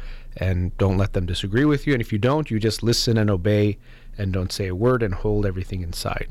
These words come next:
So when you are interacting with your children, if they disagree with you, if they question something, if you want to encourage a sense of assertiveness and also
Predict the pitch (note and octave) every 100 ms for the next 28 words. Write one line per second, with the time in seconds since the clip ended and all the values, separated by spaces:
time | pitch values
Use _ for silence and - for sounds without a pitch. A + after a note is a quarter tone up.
0 | - - C3+ A#2+ - - - - - -
1 | - - - B2 B2 B2+ B2 A2+ G#2+ -
2 | - - - A#2+ A2+ B2+ - A#2+ G#2+ G#2
3 | - F3+ F3 B2 A#2 - - - - -
4 | - - - - F2 - E2+ D#2+ - -
5 | F2+ D3+ C#3+ B2+ B2 A#2 - F2+ - C#3+
6 | - C#3+ - - - - A2 D3 - -
7 | - A2+ - - G#2 A2 A2 - A2+ G2+
8 | - C#3 C3+ A2 G2 F#2 - - - -
9 | - - - G#2+ G#2+ F2+ - C#3 D3 C3+
10 | A2 G#2 - F2 E2+ - - F2